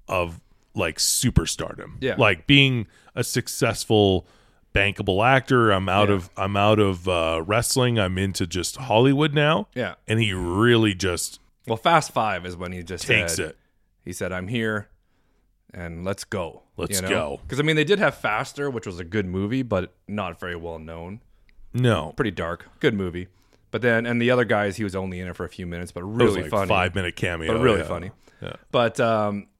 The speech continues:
Speaker 2: I think, fa-, uh, yeah, uh, Fast and Furious five, two thousand eleven, that's when he just like, "Okay, I'm here. Let's go."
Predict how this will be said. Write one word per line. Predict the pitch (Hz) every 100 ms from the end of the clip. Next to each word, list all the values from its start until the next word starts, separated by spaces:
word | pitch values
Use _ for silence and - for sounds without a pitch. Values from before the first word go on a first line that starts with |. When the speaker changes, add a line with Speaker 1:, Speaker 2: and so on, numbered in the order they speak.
| _
Speaker 2:
I | 110
think, | 120 127 -
fa-, | 135 123
uh, | 110 101 95 90 69
yeah, | 113 90 82 _
uh, | 90
Fast | 92 131 123 127
and | 107
Furious | 117 104
five, | - 104 95 92 90
two | 139
thousand | 120 107 104
eleven, | 98 92 92 90
that's | 95 95
when | 98
he | 90
just | 87
like, | 90 87
"Okay, | - 104
I'm | 90
here. | 82 120 117 113 _ _ _
Let's | 98 -
go." | 117 101 98 92